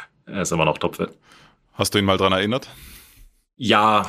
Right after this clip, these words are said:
Speaker 1: und doch eher scherzhaft. Und ich meine, er weiß natürlich
Speaker 2: <laughs>
Speaker 1: selbst, dass er, was er ist. Und, und klar, das ganze Leben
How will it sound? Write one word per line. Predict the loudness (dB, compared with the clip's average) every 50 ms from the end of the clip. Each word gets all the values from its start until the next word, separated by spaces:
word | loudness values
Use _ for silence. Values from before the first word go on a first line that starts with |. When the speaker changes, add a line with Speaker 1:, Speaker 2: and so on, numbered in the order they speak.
| -6 -4 -2
Speaker 1:
und | 0 0 0
doch | 0 0
eher | 2 2 2 2
scherzhaft. | 2 0 0 0 0 0 0 0 0 -2 -2 -4
Und | -8 -8 -6
ich | -2
meine, | -2 0 0
er | 2
weiß | 0 2 0 0
natürlich | -2 -2 -4 -6 -6 -2
Speaker 2:
<laughs> |
Speaker 1:
selbst, | -4 -2 -2 0 0 0 0
dass | 0 0
er, | 0 0 0 -2 -4 -10 -18
was | -16 -12 -6 -6 -6 -4 -4 -4 -2 -2
er | -2
ist. | -4 -6 -6 -6 -4
Und, | -6 -6 -8 -10 -18 -16 -12 -10 -6 -6
und | -6 -4
klar, | 0 0 2 2
das | 2 0 -2 0
ganze | 0 0 2 2 0 0
Leben | 0 0 0 2 2 2 0 -2 -2 -4 -8